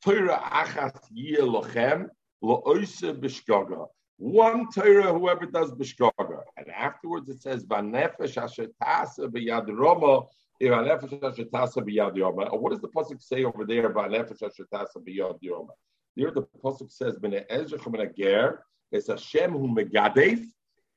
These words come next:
v'nichrus ha'nefesh hahi ma'amel." So by "Hanefesh asher yasa b'yad Rama,"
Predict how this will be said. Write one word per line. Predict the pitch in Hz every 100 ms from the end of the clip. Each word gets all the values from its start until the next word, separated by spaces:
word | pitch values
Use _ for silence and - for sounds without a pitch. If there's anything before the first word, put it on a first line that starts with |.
| -
v'nichrus | 127 127 151 247 208 202 170 -
ha'nefesh | 160 131 131 139 131 139 135
hahi | 117 110 120
ma'amel." | 107 98 92 80 67 - _ _ _
So | - 151 139
by | 131 127
"Hanefesh | 120 120 - 240 - 202
asher | 175 151
yasa | 139 151 170 -
b'yad | 131 147 147
Rama," | 131 117 139 202 147 113 123